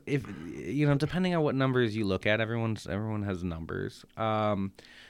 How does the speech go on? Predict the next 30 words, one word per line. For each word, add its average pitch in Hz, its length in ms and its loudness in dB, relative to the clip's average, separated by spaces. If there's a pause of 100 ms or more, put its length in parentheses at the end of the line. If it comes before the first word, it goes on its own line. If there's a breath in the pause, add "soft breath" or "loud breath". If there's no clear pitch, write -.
(120)
there, 120 420 6
there's 120 400 2
approximately 107 1300 -2
two 131 240 -2
hundred 107 300 2
eleven 90 380 0
thousand 87 800 -4 (180)
jobs 90 560 -6
in 101 340 -2
the 95 100 -2
legal 95 600 -2
cannabis - 680 -12 (120)
marketplace 85 680 -8
right 87 260 -6
now. - 320 -14 (460 loud breath)
And 107 180 -4
that's, 101 280 -6
that's 95 340 -6
everything 110 420 0
from 92 220 -6
plant 107 340 -4
touching 98 460 -2
to, 90 420 -2
to 87 380 -4
the, 87 280 -4
the 92 120 -10
production 95 500 -2
of 87 100 -6
packaging 92 760 -2
to 90 380 -6